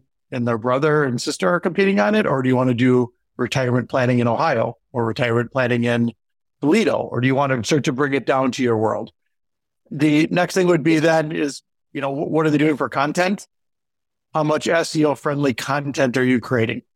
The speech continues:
And I, and I do know there's a question later on A I. We can talk about, there might be some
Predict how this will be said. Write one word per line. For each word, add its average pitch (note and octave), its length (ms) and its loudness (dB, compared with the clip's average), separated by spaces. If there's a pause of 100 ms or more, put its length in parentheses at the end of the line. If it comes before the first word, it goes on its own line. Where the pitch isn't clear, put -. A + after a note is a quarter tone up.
(120)
And A#2+ 160 2
I, C#3+ 160 0
and B2 440 -4
I C#3+ 140 0
do C3+ 200 2
know C#3 120 2
there's C3+ 160 0
a C3+ 80 2
question D3 360 0
later C#3 240 2
on C3 120 0
A B2+ 140 4
I. D3+ 280 2
We C3+ 120 -2
can B2+ 80 -8
talk B2+ 220 -4
about, B2 200 -2
there B2 120 -4
might C3 200 -2
be C3 120 0
some B2+ 320 -2